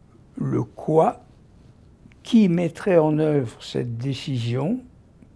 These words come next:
le qui et quand elle serait mise en œuvre, le quand.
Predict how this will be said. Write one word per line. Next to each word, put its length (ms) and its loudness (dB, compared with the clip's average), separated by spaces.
le 240 0
qui 600 0
et 180 4
quand 460 -2
elle 180 -2
serait 340 0
mise 280 0
en 160 4
œuvre, 320 -2
le 200 4
quand. 360 -2